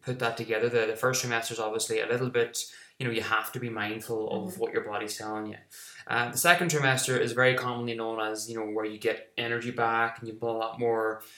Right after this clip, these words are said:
Speaker 1: um, you know, vigor to actually move. Uh, and so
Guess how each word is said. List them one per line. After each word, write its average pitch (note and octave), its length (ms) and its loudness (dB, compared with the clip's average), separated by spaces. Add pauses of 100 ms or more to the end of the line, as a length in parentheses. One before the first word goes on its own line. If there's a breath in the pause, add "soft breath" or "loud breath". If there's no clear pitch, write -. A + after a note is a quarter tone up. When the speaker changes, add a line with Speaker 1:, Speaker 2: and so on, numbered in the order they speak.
(220 loud breath)
Speaker 1:
um, A2+ 580 -2
you A2+ 140 -2
know, G#2+ 140 -4
vigor A#2+ 440 6
to - 140 -4
actually A2+ 540 -2
move. B2 640 -2 (380 loud breath)
Uh, A#2+ 280 0
and A#2+ 140 2
so C3 440 4